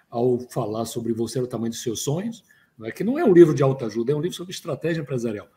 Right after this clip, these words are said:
sobre o sonho das empresas, e também sobre liderança. Então, ela sempre esteve lá. E eu tive a oportunidade de conviver um pouco mais com ela, né? Fiz uma, fiz palestras lá no Magalu, e também de acompanhar aquela odisseia,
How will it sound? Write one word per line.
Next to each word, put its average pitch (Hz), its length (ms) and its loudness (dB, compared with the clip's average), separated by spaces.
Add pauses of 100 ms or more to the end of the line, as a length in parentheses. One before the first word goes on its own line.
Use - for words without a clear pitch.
(180)
sobre 135 220 -2
o 127 40 -2
sonho 190 360 4
das 139 200 2
empresas, 113 440 -2 (320)
e - 60 -14
também 208 220 2
sobre 202 260 6
liderança. 156 560 2
Então, 175 140 -6
ela 165 80 -2
sempre 180 280 -8
esteve 151 260 -4
lá. 107 180 -6 (420)
E 233 60 -2
eu 185 80 2
tive 233 140 -2
a 233 40 0
oportunidade 175 760 0 (840)
de 117 140 -8
conviver 139 420 0
um 135 80 2
pouco 135 300 -2
mais 123 180 -4
com 104 160 -12
ela, 120 240 -2
né? 123 180 -6 (260)
Fiz 139 180 -4
uma, 147 320 -4
fiz 170 180 -4
palestras 131 560 0
lá 117 140 -2
no 117 100 -2
Magalu, 117 600 -2 (300)
e 175 60 -10
também 185 300 0
de 180 100 2
acompanhar 143 760 0 (260)
aquela 139 580 -2
odisseia, 143 880 2